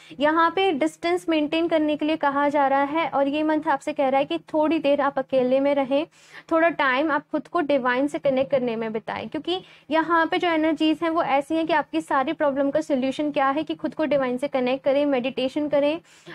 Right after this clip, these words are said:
अपनी हीलिंग करें। इसी के लिए तो ये सारी चीज़ें आपके साथ हो रही हैं,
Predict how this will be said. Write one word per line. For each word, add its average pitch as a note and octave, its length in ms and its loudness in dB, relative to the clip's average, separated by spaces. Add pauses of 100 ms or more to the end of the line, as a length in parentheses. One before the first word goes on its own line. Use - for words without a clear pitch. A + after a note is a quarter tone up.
अपनी D4 460 -2
हीलिंग E4+ 380 2
करें। G3 280 -2 (280)
इसी F#4 300 0
के F#4+ 100 -2
लिए F#4 160 2
तो F4+ 100 -2
ये F4 160 2
सारी D#4+ 320 2
चीज़ें E4 300 -2
आपके D#4+ 220 -2
साथ D#4+ 160 0 (120)
हो D#4+ 120 0
रही F4+ 140 -2
हैं, D4 240 -4